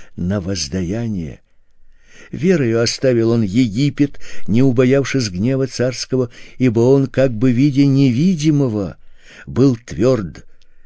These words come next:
Верою совершил он Пасху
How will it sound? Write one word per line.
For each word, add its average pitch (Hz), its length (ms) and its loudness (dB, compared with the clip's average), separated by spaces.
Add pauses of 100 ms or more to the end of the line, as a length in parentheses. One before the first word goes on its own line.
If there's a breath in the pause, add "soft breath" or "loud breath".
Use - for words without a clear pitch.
(380)
Верою 120 880 -2 (300 loud breath)
совершил 139 580 2
он 131 220 2 (160)
Пасху - 640 -4